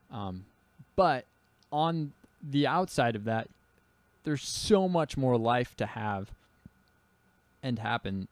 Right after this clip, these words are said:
you know, that it's, like, crazy. And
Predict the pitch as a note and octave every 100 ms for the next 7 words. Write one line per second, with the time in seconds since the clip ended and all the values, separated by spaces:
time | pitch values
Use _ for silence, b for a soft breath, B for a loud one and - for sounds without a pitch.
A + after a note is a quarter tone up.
0 | _ - A2 G2+ G2 G2+ - A#2 A2+ C3
1 | G#2+ - B2 A#2+ A#2+ A2 G#2 b b b
2 | b b b C3+ G#2 G2 F#2+